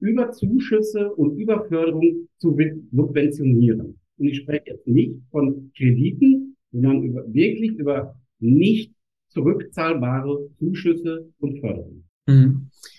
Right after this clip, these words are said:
Speaker 2: Sehr, sehr cool. Und gehen wir auch gleich noch ein bisschen drauf ein, was so die einzelnen Themen sind, vor allem worauf man achten muss, weil ich kenn's aus eigener Erfahrung, das ist ja doch schon mal ein ganz schöner Papierwirrwarr, aber wenn man Profis hat, die einem helfen, kann's deutlich einfacher werden.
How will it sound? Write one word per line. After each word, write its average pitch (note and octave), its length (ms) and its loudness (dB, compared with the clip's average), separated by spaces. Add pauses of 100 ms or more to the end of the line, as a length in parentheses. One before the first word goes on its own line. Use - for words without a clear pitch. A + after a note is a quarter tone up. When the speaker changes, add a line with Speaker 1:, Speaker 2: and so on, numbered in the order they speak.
(400)
Speaker 2:
Sehr, C3 140 0
sehr B2+ 140 2
cool. C3 160 2
Und A#2+ 80 6
gehen D3+ 160 4
wir D3+ 80 0
auch C#3 140 -2
gleich F3 200 0
noch F3 100 4
ein D#3+ 60 4
bisschen D3+ 220 -2
drauf C3+ 180 0
ein, C3+ 180 2
was B2+ 280 -2
so D#3 240 4
die C#3 120 4
einzelnen D3 640 4
Themen F3+ 300 6
sind, F3 160 10
vor F3 120 4
allem D3 140 2
worauf C#3+ 240 0
man D3+ 160 -2
achten F3+ 320 4
muss, F3 240 8
weil G3 420 0
ich C3 140 -6
kenn's D3 180 -4
aus C#3 80 -2
eigener D3 280 0
Erfahrung, C#3+ 500 0
das C3+ 120 4
ist - 40 -2
ja C#3 80 -2
doch C#3 160 -2
schon D3+ 140 0
mal C#3 60 2
ein C3 60 4
ganz C3+ 140 0
schöner D3 220 -4
Papierwirrwarr, D3+ 840 2
aber C#3 240 2
wenn C3+ 100 6
man C3 120 6
Profis C#3 320 -2
hat, C#3 120 -2
die C3 60 0
einem B2 120 2
helfen, B2 340 -2
kann's A#2+ 160 -2
deutlich A#2 320 -2
einfacher B2 420 -2
werden. - 220 -10